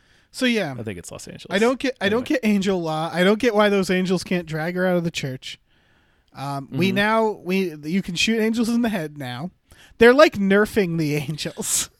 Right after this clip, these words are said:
Speaker 2: Well, you can sh-, you can shoot her in the head, apparently.
Speaker 1: Right, but say, uh,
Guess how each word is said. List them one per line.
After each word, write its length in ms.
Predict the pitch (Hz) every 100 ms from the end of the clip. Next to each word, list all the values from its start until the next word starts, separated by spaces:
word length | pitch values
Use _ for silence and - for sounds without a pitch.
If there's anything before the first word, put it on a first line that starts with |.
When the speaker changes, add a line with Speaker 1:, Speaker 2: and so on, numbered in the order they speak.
| _ _ _ _
Speaker 2:
Well, 160 | 156 165
you 120 | 226
can 160 | 202
sh-, 160 | 160 -
you 100 | 185
can 100 | 185
shoot 200 | - 269
her 320 | - - 202
in 140 | 127 101
the 80 | 95
head, 200 | 90 85
apparently. 380 | - 90 80
Speaker 1:
Right, 220 | 247 302 220
but 160 | 214
say, 240 | - 247 233
uh, 260 | 196 208